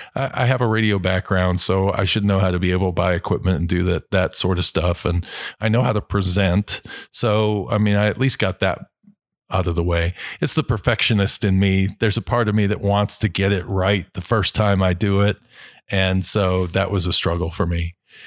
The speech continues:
But I ended up, um, getting in contact with a couple of people, doing interviews through GoToMeeting was basically how I was doing it. Did a, a couple of in-person,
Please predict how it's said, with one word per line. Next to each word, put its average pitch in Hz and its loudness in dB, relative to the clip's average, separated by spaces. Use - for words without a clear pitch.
But 107 -2
I 113 0
ended 135 0
up, 139 -2
um, 98 2
getting 110 2
in 104 0
contact 104 0
with 101 0
a 104 -2
couple 104 0
of 92 -4
people, 104 0
doing 98 0
interviews 98 0
through 98 -2
GoToMeeting 98 0
was 92 -2
basically 95 0
how 92 0
I - 0
was 90 -2
doing 92 2
it. - -2
Did 104 0
a, 95 0
a 101 -2
couple 101 0
of 95 -2
in-person, 92 0